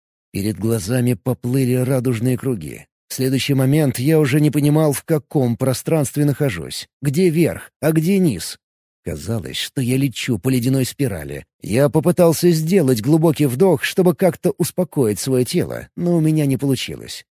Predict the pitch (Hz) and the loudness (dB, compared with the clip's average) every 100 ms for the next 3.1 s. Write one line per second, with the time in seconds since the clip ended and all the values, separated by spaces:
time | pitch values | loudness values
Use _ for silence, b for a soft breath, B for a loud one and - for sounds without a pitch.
0 | _ 85 113 135 147 151 147 143 143 170 | _ -8 -2 0 0 0 0 2 0 0
1 | 131 - - - _ - 135 165 - - | -2 -2 -12 -16 _ -10 0 0 0 0
2 | 180 170 170 139 170 170 180 147 92 71 | 0 2 2 4 4 4 2 0 0 -8